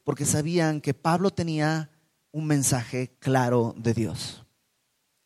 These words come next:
¿Sabes? Vale la pena. Vale la pena. El día de hoy vivimos en una era de muchas comodidades. Mucha gente me pregunta, "Oye, Iber, ¿por qué no transmites por internet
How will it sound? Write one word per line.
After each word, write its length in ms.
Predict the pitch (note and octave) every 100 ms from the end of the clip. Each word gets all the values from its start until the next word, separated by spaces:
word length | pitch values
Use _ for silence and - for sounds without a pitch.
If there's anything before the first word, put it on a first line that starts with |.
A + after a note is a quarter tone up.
| _
¿Sabes? 420 | A#2 C#3+ D3+ - - _ _
Vale 260 | - D3+ F3
la 100 | E3+
pena. 360 | F3+ E3+ G#2+ B2 _ _ _ _ _ _ _ _ _
Vale 360 | _ D3+ E3 E3+
la 160 | D#3+ D3
pena. 360 | C3 G#2+ G#2+ _ _ _ - C#3+ -
El 120 | F3
día 200 | F3+ A#3
de 100 | G#3+
hoy 120 | G#3
vivimos 440 | F#3 E3+ G3 F#3 D#3
en 80 | D#3+
una 200 | D#3 D#3
era 120 | D#3
de 100 | C3+
muchas 380 | D3+ E3+ D#3+ -
comodidades. 840 | C3+ B2 A#2 G#2+ G2+ - - - _ _ _ _ _ _ _ _ _ _
Mucha 260 | D#3+ G3+ G3
gente 640 | - G#3 G3+ G3+ - - -
me 220 | C3+ C3+
pregunta, 300 | C#3 C#3 D#3
"Oye, 200 | E3+ F3
Iber, 260 | F3+ F#3
¿por 180 | - F3+
qué 100 | A3
no 100 | A#3
transmites 680 | - G3+ F3+ F3 F#3 F#3+ -
por 200 | E3 D3
internet 840 | C#3 C3+ C3+ C3 C3 B2 - -